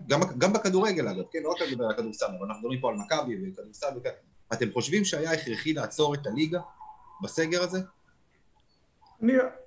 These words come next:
Speaker 2: אני חושב שלא היה הכרחי, גם לא בכדורגל, גם לא בכדורסל, למרות שאת הכדורגל טיפה יותר קשה, כי יש שם כל הזמן המון המון נדבקים והם לא שומרים, אבל בכדורסל, עד לשבוע שעבר, לא היה אפילו נדבק אחד מאז פתיחת העונה.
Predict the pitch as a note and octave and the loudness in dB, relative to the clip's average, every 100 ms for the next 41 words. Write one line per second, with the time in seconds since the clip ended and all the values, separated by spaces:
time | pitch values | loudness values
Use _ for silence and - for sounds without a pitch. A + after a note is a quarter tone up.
0 | _ - G#3 A#3 G3 G#3+ - F#3+ G3+ F#3+ | _ -2 4 4 2 -2 0 2 4 4
1 | E3 D3 - D#3 G3+ A3 A#3+ A#3+ - - | 2 0 -8 -8 -2 2 2 0 -8 -20
2 | - - - G3 G#3 G#3 G3+ F#3+ F#3 F3+ | -20 -20 -10 0 2 2 2 2 -2 0
3 | G3 G3 F#3+ G3+ F#3+ F#3 F3+ E3+ E3 A3 | 2 2 0 0 -2 -2 -4 -6 -4 0
4 | G#3 G3 A3+ G#3+ F#3+ G3 G3 G#3 G3 G3 | 2 4 2 2 -2 0 2 4 2 -2
5 | F#3+ G3+ F#3+ G#3 G3+ G3 F#3 - G3 - | -2 -2 0 0 -2 -2 -2 0 0 0
6 | F#3+ F#3+ F#3 F#3+ F#3+ G3+ F3 F#3 F#3 F#3 | -2 -2 0 -2 0 0 2 0 0 0
7 | G3 F#3+ F3+ D#3+ F3 - G3 F3+ F3+ F#3 | 2 2 0 -2 -4 -2 -2 -2 -2 -2
8 | F#3+ F#3 A3 A3 A3+ - - _ _ _ | -4 0 2 2 0 -4 -20 _ _ _
9 | _ - F#3+ F#3+ F#3+ F#3+ F3+ - A3 G#3+ | _ -8 -4 0 0 -2 -2 4 6 6
10 | G#3 F#3+ F#3+ _ _ - F#3+ G3 G#3+ G3 | 2 -2 -8 _ _ -2 0 4 4 4
11 | G3+ F#3 G#3 G3 G3 F#3 G3+ G#3+ G#3 A3 | 0 2 2 2 0 2 4 4 4 -2
12 | - - - _ - F#3+ F#3+ G3+ G3 G3 | -8 -20 -20 _ -8 0 4 4 4 2
13 | A3 F#3+ F#3 G3 G3 F#3+ F3+ F3 F3+ - | 0 2 2 0 0 0 0 0 -4 -6
14 | F3+ D3+ E3+ F3 E3 F3 G#3+ | -8 -4 -4 -4 -4 -2 0